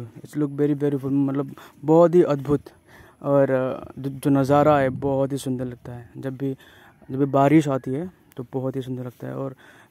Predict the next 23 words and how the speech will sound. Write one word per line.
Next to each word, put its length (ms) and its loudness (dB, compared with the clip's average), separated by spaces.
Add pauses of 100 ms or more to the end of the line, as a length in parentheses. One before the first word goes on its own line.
ये 120 0
सब 180 -4 (240)
चीज़ें 220 0
होती 320 0
है 100 4
यहाँ 140 -2
पर। 160 -10 (840)
Okay, 200 -2
uh, 220 0 (320)
I 20 -6
don't 200 4
know 140 6
मैंने 260 4
कितना 300 0
आप 200 2
सभी 220 -4
को, 220 0
uh, 280 -6
informations 600 -8
दिए 260 -6
हैं 260 -10
या 100 -12
फिर 180 -10